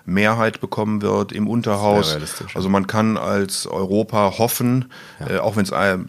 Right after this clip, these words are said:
Speaker 1: also wenn's inhaltlich nicht zu begrüßen ist, aber dass man zumindest in Großbritannien mit einer Stimme dann spricht
Speaker 2: Ja.
Speaker 1: und man einen, äh, wirklichen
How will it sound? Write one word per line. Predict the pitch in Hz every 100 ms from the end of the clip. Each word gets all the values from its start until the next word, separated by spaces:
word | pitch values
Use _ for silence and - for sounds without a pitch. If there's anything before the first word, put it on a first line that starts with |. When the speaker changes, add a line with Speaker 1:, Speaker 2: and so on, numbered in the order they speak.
| -
Speaker 1:
also | 58 101
wenn's | 95 87 -
inhaltlich | 123 120 101 101 -
nicht | 98 95 - -
zu | -
begrüßen | 98 92 104 123 113 101
ist, | 104 -
aber | 95
dass | 95 98
man | 95
zumindest | 98 101 95
in | -
Großbritannien | 92 95 - 90 98 92
mit | 90 -
einer | 98 113 110
Stimme | - 117 110
dann | 107 104
spricht | - 113 117 -
Speaker 2:
Ja. | - - - -
Speaker 1:
und | 98
man | 98 90
einen, | 85 92 92 90
äh, | 80 92
wirklichen | 107 - - 92 87